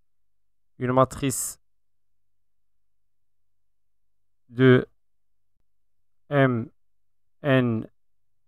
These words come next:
M dans les éléments de C, N représente le nombre de lignes et M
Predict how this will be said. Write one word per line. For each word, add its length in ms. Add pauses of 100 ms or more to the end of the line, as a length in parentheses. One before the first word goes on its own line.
(320)
M 400 (760)
dans 220
les 240
éléments 320
de 160
C, 420 (160)
N 240
représente 540
le 80
nombre 340
de 120
lignes 280 (460)
et 180
M 340